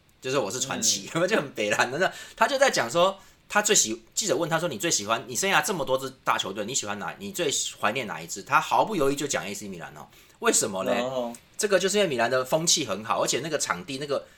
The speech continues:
Speaker 1: 就是很有文化啦，那个感觉。所以说其实，哎，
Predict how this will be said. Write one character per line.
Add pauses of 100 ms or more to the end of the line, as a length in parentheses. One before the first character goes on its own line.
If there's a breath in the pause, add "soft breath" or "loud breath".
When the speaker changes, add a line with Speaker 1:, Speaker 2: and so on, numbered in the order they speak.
Speaker 1:
就
是
很
有
文
化
啦，
那
个
感
觉。 (220 soft breath)
所
以
说
其
实， (180)
哎，